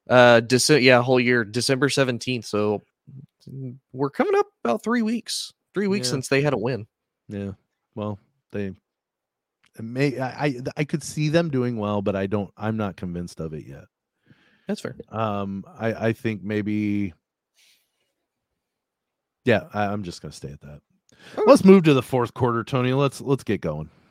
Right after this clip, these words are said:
Speaker 1: Let's do it.
Speaker 2: All right, we move to the fourth quarter. We are almost there. Almost time to kick back and re-, get ready to watch some, uh,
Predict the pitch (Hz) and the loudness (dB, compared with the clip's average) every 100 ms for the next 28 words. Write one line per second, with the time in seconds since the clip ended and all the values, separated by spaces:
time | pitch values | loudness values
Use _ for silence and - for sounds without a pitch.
0 | _ _ 135 120 131 - _ - - - | _ _ -10 -6 -8 -8 _ 2 8 10
1 | 1077 1077 - - - - _ _ _ _ | 10 8 4 -4 -18 -20 _ _ _ _
2 | _ _ _ _ _ _ _ _ _ _ | _ _ _ _ _ _ _ _ _ _
3 | 71 85 82 80 87 80 82 85 92 - | -10 -8 -6 -6 -6 -6 -6 -6 -8 -6
4 | 95 95 - - 104 98 - - - 107 | -6 -4 -6 -4 -4 -4 -10 -20 -8 -2
5 | 175 180 104 - - _ _ _ _ 87 | 0 0 -4 -6 -20 _ _ _ _ -6
6 | 110 113 - 101 104 101 101 101 101 98 | -2 -2 -4 -4 -4 -2 -4 -4 -6 -8
7 | 92 _ _ _ _ _ _ _ _ _ | -10 _ _ _ _ _ _ _ _ _
8 | _ _ - 117 120 110 - 92 78 - | _ _ -6 -4 -2 -2 -2 -4 -4 -6
9 | 113 139 143 139 - - - - 117 120 | -4 0 0 0 -8 -18 -18 -6 -2 -2
10 | 123 123 113 107 98 - - _ _ _ | -2 -2 -2 0 -4 -8 -20 _ _ _
11 | 139 - 117 117 110 101 101 95 107 98 | -2 2 2 2 0 -4 -4 -4 -2 0
12 | 107 104 101 92 98 92 - - 104 98 | 0 0 0 0 -2 -2 -8 -4 -2 -2
13 | 92 92 | -2 -2